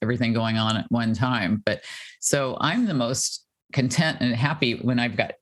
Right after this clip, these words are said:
I'm teaching for ten different courses at one time while I'm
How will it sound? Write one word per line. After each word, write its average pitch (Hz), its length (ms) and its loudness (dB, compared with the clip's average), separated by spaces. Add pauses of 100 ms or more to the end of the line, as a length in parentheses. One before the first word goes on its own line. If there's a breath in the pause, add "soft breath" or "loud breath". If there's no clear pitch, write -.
(280)
I'm 120 140 2
teaching 127 600 0 (180)
for 113 140 -2
ten 120 460 0 (260)
different 143 320 0
courses 131 480 0
at 156 220 -4
one 160 300 2
time 139 360 0
while 131 180 0
I'm 123 300 -2